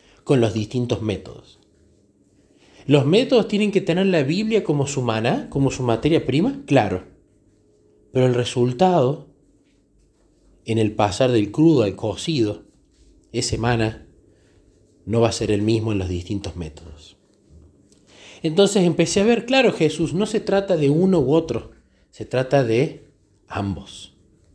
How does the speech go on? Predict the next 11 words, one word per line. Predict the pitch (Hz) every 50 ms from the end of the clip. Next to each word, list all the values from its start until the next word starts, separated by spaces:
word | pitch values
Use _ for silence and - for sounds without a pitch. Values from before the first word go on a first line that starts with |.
| - - _ _ _ _ _ _ _ _ _ - - - - - -
Entonces | 120 123 127 120 180 185 190 170 - - 170 165 - - - - _ _ _ _ - _ _ _ - - _
comencé | - 127 113 117 120 120 127 123 120 - 147 143 165 - - - - - - - _ - _ - - _ _ _ - _ - - - - - - - - - - - - - - - - -
a | - 120
no | 120 127 190
dejar | 262 277 143 - 208 233 202
el | 160 135
método | 131 151 165 - - 156 147
devocional | 135 120 110 113 110 - - 120 113 117 135 165 180 170 160 165 - - - - _ _ _ _ _ _ _ _ _ _ _ _ _ _ _ _ _ _ _ _ _ _ _ _ _ _ _ _ _ _ _ _ _ _ _ _ _
cubriendo | - - 117 113 110 120 131 139 143 147 139 143 127
la | 113 120 117 110
totalidad | - 113 107 - 117 107 104 107 107 120 143 165 156 143 131 - -